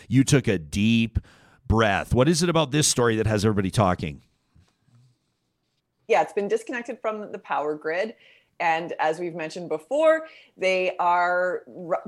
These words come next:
Speaker 2: Russian commanders are in charge, and staff that are the ones that actually know how to run this thing have to ask for permission to do anything. So making sure of safety,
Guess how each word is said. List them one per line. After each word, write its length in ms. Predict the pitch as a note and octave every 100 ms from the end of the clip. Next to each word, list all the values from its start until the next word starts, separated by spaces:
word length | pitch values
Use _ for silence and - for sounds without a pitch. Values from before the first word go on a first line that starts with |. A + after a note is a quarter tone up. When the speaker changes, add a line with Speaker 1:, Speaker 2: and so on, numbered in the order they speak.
| -
Speaker 2:
Russian 560 | G3 G#3 - D4 B3 B3
commanders 480 | C4 G#3+ G3 F#3 F#3 D#3
are 160 | D#3
in 160 | D3 D3+
charge, 520 | - E3 F3+ A#3+ A3 -
and 200 | E3 D#3+
staff 500 | - E3+ E3 F3+ -
that 100 | E3+
are 100 | E3+
the 100 | E3+
ones 300 | E3 E3+ E3+
that 100 | D#3+
actually 340 | D#3 D#3 E3
know 340 | D#3+ D#3+ D#3+ E3
how 120 | E3+
to 100 | D#3
run 280 | D3 E3 G#3
this 200 | F#3+ -
thing 340 | F3+ E3+ E3+ - _
have 280 | F3 E3 E3
to 400 | - D#3 D#3+ D3+ D3+ _ _ -
ask 440 | G3 F#3+ - - -
for 120 | F3+
permission 520 | - E3+ D#3+ - D#3+
to 120 | D#3
do 380 | D#3 D3+ D3+ D3 D3 D#3+
anything. 640 | F3 D#3+ D3+ C3 C3 C3 _ _ _ _
So 560 | - G3 F3+ F3 E3+ _ _ _ _ F3
making 360 | G#3 G#3+ G#3+ A3+
sure 160 | A#3+
of 120 | G#3+ F3+
safety, 880 | - F3 A3+ - E4 G#4+ G#4+ G4+